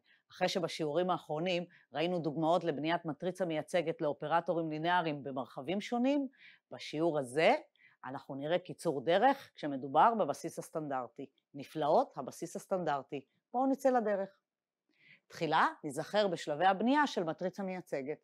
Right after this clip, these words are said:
יש לי V, מרחב וקטורי מעל לשדה F, יש לי T מביא ל-V, אופרטור לינארי. יהי B שווה ל-V אחד עד V N בסיס של V, נתון, אז איך בונים מייצגת לפי הבסיס B? הנה השלבים. שלב ראשון, מפעילים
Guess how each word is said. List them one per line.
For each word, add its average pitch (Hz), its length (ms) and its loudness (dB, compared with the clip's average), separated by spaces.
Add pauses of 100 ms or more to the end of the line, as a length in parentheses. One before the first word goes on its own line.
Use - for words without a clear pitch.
(280)
יש - 180 -10
לי 147 100 -2
V, 214 160 4
מרחב 175 320 0
וקטורי 170 360 2
מעל 151 220 -2
לשדה 139 340 -10
F, 254 380 2
יש - 140 -6
לי 147 80 -6 (100)
T 208 120 2
מביא 156 240 -2
ל-V, 147 300 0
אופרטור 156 580 0
לינארי. 143 480 -2 (880)
יהי 247 360 10 (140)
B 262 40 10 (400)
שווה 170 240 2
ל-V 165 300 6
אחד 170 320 2
עד 151 160 0
V 165 40 0
N 160 400 0
בסיס 202 440 4
של 147 280 0
V, 123 60 -6 (280)
נתון, 151 540 -10 (280)
אז 147 380 2 (320)
איך 165 220 0
בונים 165 280 2
מייצגת 156 480 0
לפי 170 220 -2
הבסיס 160 460 -2
B? 175 80 2 (680)
הנה 170 220 2
השלבים. 190 480 -2 (260)
שלב 226 300 6
ראשון, 196 380 6
מפעילים 151 460 -2